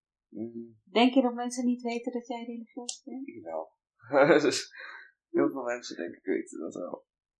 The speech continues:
Speaker 2: Hoe weten ze dat dan?
Speaker 1: Geen idee, maar ik het heb verteld.
Speaker 2: Heb je dat verteld?
Speaker 1: Ik weet het niet, misschien wel. Ik weet niet of ze
Speaker 2: <laughs>
Speaker 1: dat weten of ze dat niet weten.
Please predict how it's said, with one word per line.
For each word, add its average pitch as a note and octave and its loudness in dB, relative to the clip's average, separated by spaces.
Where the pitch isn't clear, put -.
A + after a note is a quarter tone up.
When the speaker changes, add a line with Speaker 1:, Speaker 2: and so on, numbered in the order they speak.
Speaker 2:
Hoe A#3+ -4
weten F#3+ 8
ze G3+ -4
dat G3+ -4
dan? F#4 0
Speaker 1:
Geen - -12
idee, G#2 -6
maar G#2 -8
ik G2+ -12
het - -20
heb - -8
verteld. B2 2
Speaker 2:
Heb A#3 -2
je A4 0
dat G#4+ -10
verteld? - -14
Speaker 1:
Ik - -20
weet A#2 0
het - -10
niet, B2+ -6
misschien G#2 -6
wel. G#2+ 4
Ik F2+ -6
weet G#2 -2
niet G#2+ -10
of C#4+ 10
ze - 4
Speaker 2:
<laughs> G2 -4
Speaker 1:
dat G2 -6
weten G#2 2
of G2 -6
ze F#2+ -8
dat F#2 -4
niet G2+ -12
weten. G2 -4